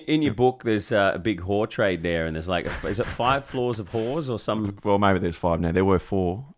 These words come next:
Speaker 1: Well,
Speaker 2: Um,
Speaker 1: I, I haven't been. I'm
Speaker 2: Yep.
Speaker 1: just, just, just what I've read, honest.
Speaker 2: It's, uh, Orchard
Speaker 1: Is, is that,
Speaker 2: Towers.
Speaker 1: is that where a lot of the, uh, the dodgy expats go?
Speaker 2: That's
Speaker 1: 'Cause I,
Speaker 2: where
Speaker 1: I got, I got friends who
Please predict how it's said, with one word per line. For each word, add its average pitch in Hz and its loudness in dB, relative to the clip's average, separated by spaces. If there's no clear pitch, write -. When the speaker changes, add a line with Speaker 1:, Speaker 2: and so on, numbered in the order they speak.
Speaker 1:
Well, 107 4
Speaker 2:
Um, 113 8
Speaker 1:
I, 113 6
I - 8
haven't 107 0
been. 107 -4
I'm 101 4
Speaker 2:
Yep. 87 4
Speaker 1:
just, 107 -8
just, - -10
just 135 -10
what 131 2
I've 107 -2
read, 110 2
honest. - -6
Speaker 2:
It's, - -2
uh, 87 4
Orchard 107 0
Speaker 1:
Is, 120 -2
is 104 2
that, 90 10
Speaker 2:
Towers. 90 4
Speaker 1:
is 127 2
that 139 6
where 127 6
a 113 6
lot 113 6
of 104 0
the, 101 2
uh, 92 4
the 87 -2
dodgy 98 0
expats 98 -4
go? 104 2
Speaker 2:
That's 127 -2
Speaker 1:
'Cause - 0
I, 147 2
Speaker 2:
where 139 0
Speaker 1:
I 190 4
got, 214 0
I 180 4
got 185 -4
friends 110 -2
who 95 -2